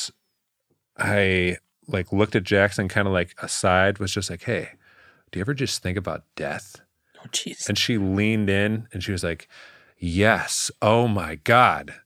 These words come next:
Speaker 2: Right.
Speaker 1: And just, like, so we started, <laughs> to, you know, talking
Speaker 2: So
Speaker 1: about
Speaker 2: you flip,
Speaker 1: death.
Speaker 2: you flip Jackson's switch. If you know Jax
Speaker 1: Right.
Speaker 2: Anderson, which, uh, a lot of us that, you know, are around this group do,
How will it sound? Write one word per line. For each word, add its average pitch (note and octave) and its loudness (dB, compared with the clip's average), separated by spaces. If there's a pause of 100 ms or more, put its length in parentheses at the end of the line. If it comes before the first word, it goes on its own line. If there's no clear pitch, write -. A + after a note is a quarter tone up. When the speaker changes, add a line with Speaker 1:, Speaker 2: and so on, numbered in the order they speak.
(120)
Speaker 2:
Right. C#3+ 0
Speaker 1:
And G2+ 2
just, F#2 -4
like, G2+ 4 (220)
so A#2+ 4
we A#2 6
started, - 4
<laughs> - -
to, - -4
you F#2+ 0
know, F2 2
talking F#2 2
Speaker 2:
So F2 4
Speaker 1:
about - 6
Speaker 2:
you - 4
flip, A3+ 6
Speaker 1:
death. - -14
Speaker 2:
you G3+ 4
flip G#3+ 4
Jackson's F#3 4
switch. D3 0
If C#3 -4
you F#3 4
know F#3+ 4
Jax D#3 2
Speaker 1:
Right. D#3 2
Speaker 2:
Anderson, C3+ 4 (520)
which, - 0
uh, D#3 0
a D#3 0
lot D3 2
of C3+ -6
us C#3+ -2
that, D3 -2 (180)
you D#3 0
know, C3 -4
are C#3 0
around C3+ 2
this C3 0
group C#3 0
do, D#3 4